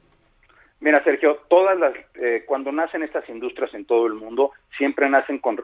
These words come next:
con restricciones mayores. Eh, nosotros creemos que es una muy buena ley porque nos permite, eh, la parte lúdica, la parte medicinal,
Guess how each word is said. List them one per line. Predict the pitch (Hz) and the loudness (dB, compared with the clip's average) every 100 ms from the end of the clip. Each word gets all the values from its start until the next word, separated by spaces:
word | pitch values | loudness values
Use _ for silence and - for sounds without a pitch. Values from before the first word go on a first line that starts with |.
| - | -6
con | 110 | -4
restricciones | 104 - 98 - 120 120 - | -4 -6 -6 -4 -2 -4 -2
mayores. | 101 101 101 95 - _ - _ _ | -2 4 2 2 -6 _ -20 _ _
Eh, | 107 107 104 104 107 | 4 4 6 2 0
nosotros | 113 139 151 151 - | -2 -2 0 0 2
creemos | 120 123 131 - | 2 2 -2 -6
que | |
es | 120 | -8
una | 135 123 | -2 -4
muy | 120 135 | -2 -4
buena | 135 139 120 | 0 0 2
ley | 110 113 | 2 0
porque | 127 - - | -2 -6 -6
nos | 104 - | -8 -4
permite, | 110 110 117 135 127 123 - _ | -4 -4 -4 2 2 0 -10 _
eh, | - 104 101 101 | 0 2 2 2
la | 104 110 | 0 2
parte | 117 - | 2 2
lúdica, | 113 117 123 - 120 | -2 -2 -6 2 2
la | 110 | 2
parte | 113 104 113 | 0 -2 -4
medicinal, | 104 95 - 95 101 117 | -8 -10 -12 -4 0 0